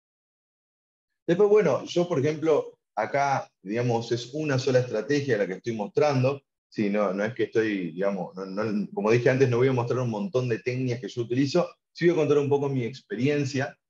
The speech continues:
sí, un poco sobre qué es lo que me ha funcionado a mí personalmente o, o por ahí, eh, sobre ventas que he tenido. En mi caso, esto es, eh, un grupo de estados, de, eh, los estados de WhatsApp,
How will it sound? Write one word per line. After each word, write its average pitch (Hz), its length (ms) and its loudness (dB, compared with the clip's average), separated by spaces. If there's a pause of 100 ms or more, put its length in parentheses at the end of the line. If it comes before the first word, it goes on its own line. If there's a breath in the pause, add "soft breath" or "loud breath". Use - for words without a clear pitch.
(140)
sí, 113 160 -2
un 110 100 0
poco 120 220 4
sobre 104 340 2
qué 117 180 2
es 123 60 2
lo 113 120 2
que 104 80 -4
me 107 120 -2
ha 110 100 -2
funcionado 117 600 0
a 113 60 2
mí 135 180 0
personalmente 127 840 -2
o, 117 100 6
o 98 220 0
por 101 120 -4
ahí, 120 340 -2 (180)
eh, 95 280 0
sobre 101 360 2
ventas 120 360 0
que 117 80 -4
he 98 40 -4
tenido. 139 420 0 (220)
En 117 160 -6
mi 127 100 -2
caso, 175 460 2
esto 160 320 2
es, - 360 -2
eh, 95 520 0
un 120 160 -8
grupo 131 320 2
de 107 80 -4
estados, 127 320 0
de, 101 180 -2
eh, 95 140 -8 (400)
los 92 140 -2
estados 120 300 6
de 110 60 10
WhatsApp, 107 500 6